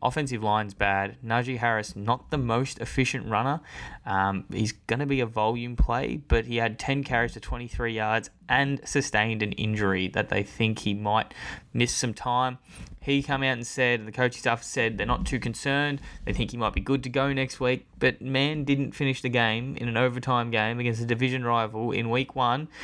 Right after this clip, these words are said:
and he had a moon boot on. Man's not playing next week. Pick up Jaylen Warren. Make sure you pick up Jaylen Warren because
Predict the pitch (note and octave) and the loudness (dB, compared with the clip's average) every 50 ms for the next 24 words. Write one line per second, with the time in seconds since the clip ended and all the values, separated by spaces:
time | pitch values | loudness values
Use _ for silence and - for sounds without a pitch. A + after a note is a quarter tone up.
0 | - - - - - - C3 C#3 C#3 C#3 C#3+ C#3+ C#3+ D3+ D#3 D3+ C#3 B2+ C3+ B2+ | -14 -14 -16 -12 -8 -4 -2 0 2 2 2 2 2 2 0 0 2 2 2 2
1 | A2+ G2+ G2 F#2 - - - - - - - - - - - - - - - - | 2 0 -2 -4 -6 -12 -18 -20 -20 -20 -16 -14 -12 -12 -12 -12 -14 -14 -16 -18
2 | - _ - D#3+ G#3 A#3 A#3+ A3+ C4 A3+ - G3 G#3 G3+ G#3 G3+ F#3+ F3 C#3 B2+ | -18 _ -4 -2 -2 0 0 0 -2 -2 0 2 2 2 2 0 0 -2 -2 -4
3 | - - - - - - - - - - - _ - F3 G3 G#3 F#3 - - F3 | -4 -4 -2 -2 -2 -2 -4 -8 -16 -20 -14 _ -4 0 2 2 2 2 2 0
4 | E3+ E3 E3 D#3+ D3 C#3 C3+ C3 A#2 F#2 B1 - - - - C3 C3 C#3+ C#3+ - | 0 0 -2 -2 0 2 2 2 2 0 -4 -8 -16 -12 -2 2 2 2 2 2
5 | - D#3+ D3 D3 C#3 C3+ C3+ C#3 B2 C#3 C3 C3 C3+ B2+ B2 B2 A#2+ A2+ A2 G#2+ | 0 0 2 2 0 0 0 0 0 0 0 0 2 0 2 0 0 0 2 2
6 | G#2+ G#2+ G#2 A#2 - - - - - - - - - - - B2+ A2 A#2+ A#2 A#2 | 2 2 2 0 -4 -8 -12 -12 -10 -10 -10 -12 -14 -12 -10 -6 -2 0 2 2
7 | A#2 A2+ A2+ A#2 A2 | 2 2 0 -2 -6